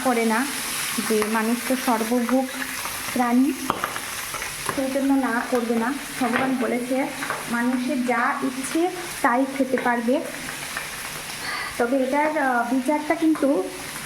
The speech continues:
আহ, এক জায়গায় যাওয়ার পরে ঠিকই হয়। তো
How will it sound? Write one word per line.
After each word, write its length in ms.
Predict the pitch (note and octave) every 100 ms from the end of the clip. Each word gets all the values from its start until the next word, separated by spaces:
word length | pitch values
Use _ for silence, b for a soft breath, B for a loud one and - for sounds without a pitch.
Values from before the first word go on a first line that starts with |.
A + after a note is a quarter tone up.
| -
আহ, 340 | B3+ A#3+ A3 A3 - B3
এক 80 | B3+ -
জায়গায় 360 | B3+ C#4+ C#4+ C#4
যাওয়ার 280 | C4+ A3+ A#3 B3
পরে 160 | C4 C4 -
ঠিকই 280 | C#4+ C#4+ C4
হয়। 240 | A#3 G3+ F#3 G3+ - - - - - - - - - - - - - - - - - -
তো 80 | B3+